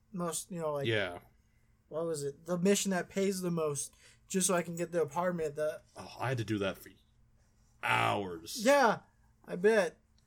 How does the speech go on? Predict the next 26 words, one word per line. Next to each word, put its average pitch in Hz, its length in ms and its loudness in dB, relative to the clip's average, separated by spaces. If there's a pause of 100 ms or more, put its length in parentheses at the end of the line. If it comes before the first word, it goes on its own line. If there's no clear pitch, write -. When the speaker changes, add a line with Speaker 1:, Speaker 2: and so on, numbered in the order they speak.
(120)
Speaker 2:
Except 104 220 -6
I 127 140 4
did 123 160 2
it, 104 100 -2
like, 95 220 -4
with 87 100 -10
the - 80 -12
online 101 480 -4
games. 107 400 -6
I 92 40 -6
did, 90 120 -8
like, 90 240 -6
Rocket 87 420 -6
versus - 320 -10
Car, 87 420 -8 (260)
Speaker 1:
Mm-hmm. 190 440 0
Speaker 2:
which 101 160 -8
is, - 160 -12 (320)
by 131 100 4
the 127 60 4
way, 95 200 0 (380)
the 107 160 -4 (220)
only 151 420 0
game 92 520 -2 (120)
on 92 500 -2 (840)
the 92 580 -4